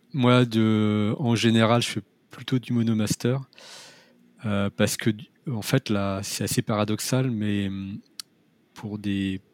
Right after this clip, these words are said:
petits ou moyens clients, je trouve que la procédure de, de recovery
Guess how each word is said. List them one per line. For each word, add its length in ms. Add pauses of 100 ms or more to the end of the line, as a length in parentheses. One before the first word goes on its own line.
petits 800
ou 60
moyens 400
clients, 400 (680)
je 220
trouve 260
que 120
la 120
procédure 880
de, 600
de 80
recovery 720